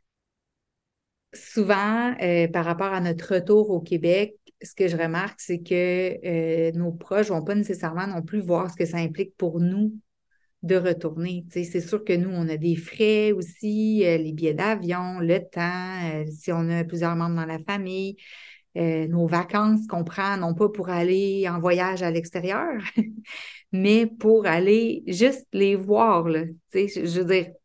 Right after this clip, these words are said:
c'est même pas, on prend pas notre temps de vacances pour aller dans un endroit, euh, différent et exotique et découvrir le monde. On va, on va rentrer au Québec pour aller leur faire un câlin, puis des fois, c'est frustrant,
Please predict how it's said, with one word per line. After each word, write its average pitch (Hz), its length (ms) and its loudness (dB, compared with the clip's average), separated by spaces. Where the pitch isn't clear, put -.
c'est 202 80 6
même 190 240 0
pas, 220 180 6
on 208 60 2
prend 202 180 2
pas 233 120 2
notre 220 180 2
temps 196 140 -2
de 196 60 -6
vacances 196 500 -2
pour 180 160 -4
aller 175 260 0
dans 170 220 -2
un 170 100 0
endroit, 175 600 0
euh, - 20 0
différent 170 500 -4
et 170 160 4
exotique 170 500 0
et 180 40 -4
découvrir 170 400 -6
le 165 80 -2
monde. 220 320 -2
On 175 180 -2
va, 185 500 0
on 170 200 0
va 165 140 0
rentrer 202 340 0
au 220 60 4
Québec 190 500 -2
pour 185 300 0
aller 170 180 0
leur 160 180 -2
faire 190 220 -4
un 175 100 -4
câlin, 170 420 -4
puis 220 80 -10
des 170 120 2
fois, 196 200 -2
c'est 170 220 -4
frustrant, 175 540 -8